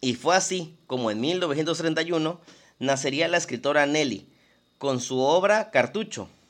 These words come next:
Es un libro dividido en tres partes y que contiene treinta y tres cuentos sobre personajes y hechos que ocurrieron en Parral, Chihuahua,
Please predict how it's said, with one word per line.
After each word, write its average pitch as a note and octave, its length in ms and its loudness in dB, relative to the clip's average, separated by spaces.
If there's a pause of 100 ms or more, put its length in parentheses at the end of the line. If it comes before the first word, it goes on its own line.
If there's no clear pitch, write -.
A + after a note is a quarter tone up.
(640)
Es F3 200 -2
un A#3 140 0
libro G3+ 300 0
dividido D3+ 420 2
en D3+ 120 2
tres D3 260 0
partes C#3+ 500 2
y B2 80 -8
que A#2 100 -14
contiene C#3 460 -2
treinta B2+ 380 0
y A2 80 -2
tres F3 260 -2
cuentos D3 460 -2
sobre G2+ 240 -4
personajes C#3+ 760 -4 (460)
y D#3 160 0
hechos F#3+ 280 0
que F#3+ 60 -16
ocurrieron D#3+ 540 0
en C3+ 140 0
Parral, B2+ 340 0
Chihuahua, D3+ 540 0